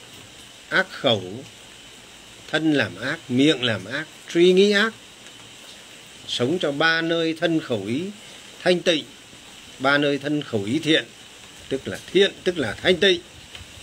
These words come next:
Người nào sống thiện, không có ác là người thanh tịnh.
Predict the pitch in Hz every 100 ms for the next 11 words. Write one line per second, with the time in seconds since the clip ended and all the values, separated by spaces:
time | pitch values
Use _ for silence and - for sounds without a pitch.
0 | - - - - - - - 139 160 151
1 | 151 147 185 233 202 180 - - - -
2 | - - - - 185 190 190 185 208 220
3 | 135 110 110 98 92 190 202 208 180